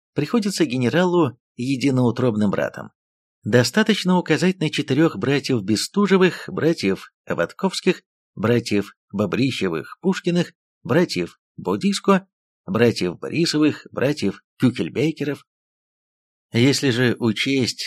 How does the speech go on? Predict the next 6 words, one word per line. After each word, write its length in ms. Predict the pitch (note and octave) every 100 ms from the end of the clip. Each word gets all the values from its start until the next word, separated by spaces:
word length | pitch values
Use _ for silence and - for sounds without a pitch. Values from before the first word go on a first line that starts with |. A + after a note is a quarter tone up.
| -
связи, 580 | - G#2+ C#3+ B2 A#2 F#2+
свойства 920 | - F#2 C3 C3+ - C3+ C3 A2 F2+ _ _
двоюродного 720 | G#2 D3 D3+ F#2+ E3 - G#2
и 100 | F#2+
троюродного 640 | F#2 F2+ F2+ B2 G2+ F2 D2+
родства, 580 | C#2 - - D2+ D3+